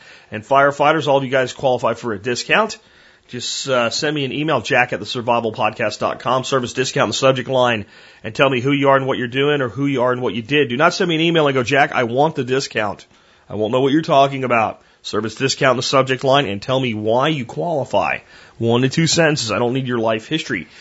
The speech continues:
Anyway, with that, let's get into, uh, the first,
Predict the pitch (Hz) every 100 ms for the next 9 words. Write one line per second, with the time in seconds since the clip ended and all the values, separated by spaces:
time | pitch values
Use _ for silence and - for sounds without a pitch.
0 | - - 190 170 156 202 160 165 185 175
1 | 170 - 156 143 131 120 117 - 160 151
2 | -